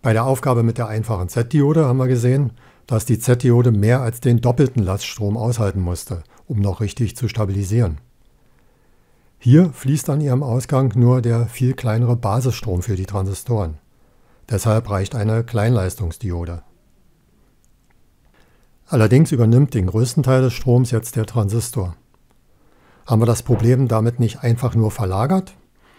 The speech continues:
Welchen Vorteil hat denn jetzt der Längsregler? Die Verlustleistung über einem Bauelement ist das Produkt aus Strom und Spannung.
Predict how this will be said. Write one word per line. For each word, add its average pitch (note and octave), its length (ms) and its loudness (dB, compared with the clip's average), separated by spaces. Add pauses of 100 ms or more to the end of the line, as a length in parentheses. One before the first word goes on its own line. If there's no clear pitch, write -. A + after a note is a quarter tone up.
(540)
Welchen A#2 240 2
Vorteil B2+ 360 0
hat A#2 140 -2
denn G2+ 100 -2
jetzt - 260 -4
der G2 100 -2
Längsregler? G2 640 -4 (2000)
Die G#2+ 100 -2
Verlustleistung D#3 680 2
über C#3+ 180 2
einem C3+ 160 2
Bauelement C3 480 2
ist - 180 -6
das G#2+ 140 -2
Produkt A#2+ 480 -2
aus A#2 160 0
Strom A2 340 0
und A#2 140 0
Spannung. G#2 460 -2